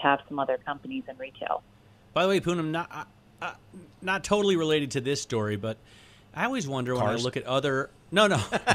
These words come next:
Speaker 2: <laughs> no, no. Cars, man, uh, the wait there is getting really long for cars and motorcycles. But, uh, you know, a lot of times I'll choose Amazon instead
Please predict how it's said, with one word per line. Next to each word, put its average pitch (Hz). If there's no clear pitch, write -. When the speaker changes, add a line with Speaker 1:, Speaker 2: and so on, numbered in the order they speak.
Speaker 2:
<laughs> 117
no, 139
no. 113
Cars, 127
man, 110
uh, 110
the 113
wait 117
there 104
is 101
getting 104
really 104
long 90
for -
cars 92
and 90
motorcycles. 87
But, 139
uh, -
you 190
know, 196
a 190
lot 196
of 269
times 208
I'll 185
choose 196
Amazon 143
instead 123